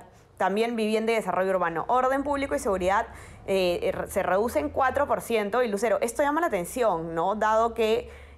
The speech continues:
eh, se ha, se está viendo, pues, una preocupación respecto del tema de la inseguridad ciudadana, eh, a raíz de las consecuencias económicas también de la pandemia. ¿Sorprende que se esté reduciendo de alguna forma en,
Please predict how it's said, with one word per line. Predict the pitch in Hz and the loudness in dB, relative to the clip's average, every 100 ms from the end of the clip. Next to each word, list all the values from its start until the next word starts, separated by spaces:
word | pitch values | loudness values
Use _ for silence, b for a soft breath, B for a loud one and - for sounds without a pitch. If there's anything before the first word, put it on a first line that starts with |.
| - | -2
eh, | 190 180 175 165 160 - - - | 0 2 2 2 2 0 -4 -10
se | - - 190 | -8 0 2
ha, | 208 226 233 233 233 - | 4 2 2 2 0 -6
se | 202 | -8
está | - 233 | -2 0
viendo, | 240 240 233 | 0 0 0
pues, | 226 | -2
una | - 247 247 | -2 -2 0
preocupación | 254 226 165 - 240 220 202 214 | -2 0 -2 -2 2 2 2 -2
respecto | 208 214 - 196 185 208 202 | -4 -4 0 -2 2 4 4
del | 185 185 190 | 4 2 0
tema | 190 196 190 | 0 2 2
de | 190 | 0
la | |
inseguridad | 180 170 160 160 165 | -2 -2 0 0 0
ciudadana, | 202 175 170 170 170 180 - B B B B | 0 2 4 2 0 -2 -4 B B B B
eh, | 160 156 - | 2 2 2
a | 185 | 0
raíz | 170 175 208 196 190 | 0 0 2 0 0
de | 185 | -2
las | 175 | -2
consecuencias | 170 165 175 190 | -6 -4 -4 -2
económicas | 180 160 165 180 185 | -2 -2 -2 -2 -4
también | 160 165 | -4 -2
de | 185 | 0
la | 175 | 0
pandemia. | 160 180 254 196 160 | 0 0 0 0 -2
¿Sorprende | 160 170 165 233 233 233 | -2 -4 -2 -2 0 -2
que | 233 | -2
se | 196 | -6
esté | 156 190 | -4 -2
reduciendo | 208 208 - 208 202 202 214 117 | 0 0 -2 -2 -2 2 2 2
de | 180 175 | 0 -2
alguna | 175 190 196 | -2 -2 -2
forma | 208 202 208 220 | 0 0 0 0
en, | 185 | -2